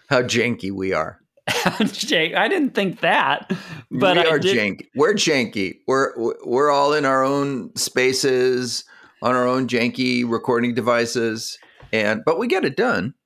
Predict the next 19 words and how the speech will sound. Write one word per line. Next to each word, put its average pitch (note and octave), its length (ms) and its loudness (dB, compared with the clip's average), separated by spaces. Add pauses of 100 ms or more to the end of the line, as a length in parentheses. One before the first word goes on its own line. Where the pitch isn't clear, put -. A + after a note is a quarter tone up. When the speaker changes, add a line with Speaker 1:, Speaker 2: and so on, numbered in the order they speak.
(180)
Speaker 1:
You F3 80 -4
wouldn't A3 220 0
Speaker 2:
We - 60 0
get - 80 2
it - 20 2
Speaker 1:
necessarily A#2 380 2
Speaker 2:
done. F#2 100 -2
Speaker 1:
know A#2+ 180 0
it. - 240 -2
Speaker 2:
I D#3 100 0
don't, B3 200 0
yeah, F#3 160 2
I F#3 40 2
don't C4 200 0
think A3+ 240 -2
the E3 180 0
listeners D#3+ 680 -2 (260)
can D3+ 120 -2
really D3+ 520 0